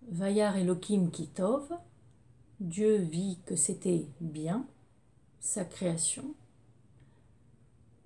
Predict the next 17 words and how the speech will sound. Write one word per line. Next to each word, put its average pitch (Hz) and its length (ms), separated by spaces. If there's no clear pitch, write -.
en 202 80
disant 240 380
cela, 202 400
la 185 160
Bible 262 520
nous 185 260
encourage 190 680
à 165 80
choisir 180 480
la 175 120
vie. - 260
Et 185 760
on 196 80
peut 254 160
remarquer 247 540
aujourd'hui 202 600
que - 340